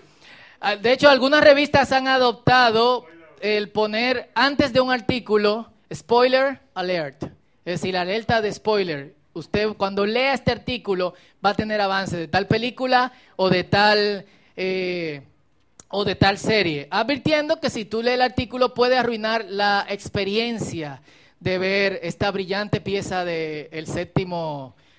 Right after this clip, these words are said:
arte, sea una serie o sea una, eh, una película. Hay gente que le quilla, hay gente que disfruta poner spoilers en las redes sociales. Eh, yo me acuerdo que cu-, yo antes veía Game of Thrones y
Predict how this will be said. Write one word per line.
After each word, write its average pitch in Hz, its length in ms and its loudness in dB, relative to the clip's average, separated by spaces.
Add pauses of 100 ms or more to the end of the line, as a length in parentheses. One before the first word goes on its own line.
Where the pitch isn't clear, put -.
(120)
arte, 160 340 0
sea 160 160 -4
una 170 200 -2
serie 180 540 0
o 156 120 -4
sea 156 340 -4
una, 147 580 -10 (520)
eh, 143 480 -10 (260)
una 190 240 -2
película. 202 500 0 (280)
Hay 262 160 6
gente 294 260 2
que 262 100 -2
le 220 140 -2
quilla, 311 400 2 (640)
hay 254 160 2
gente 311 300 -2
que 277 100 -2
disfruta 262 800 0
poner 202 340 -4
spoilers 180 560 -6
en 160 140 -12
las 160 120 -8
redes 170 240 -6
sociales. 139 560 -8 (640)
Eh, 160 260 -6
yo 165 120 -6
me 220 80 0
acuerdo 240 240 4
que 226 120 -2
cu-, 214 120 -4
yo 190 180 0
antes 226 220 0
veía 226 240 2
Game 214 240 -4
of 208 120 -10
Thrones 196 540 -6
y 175 720 -4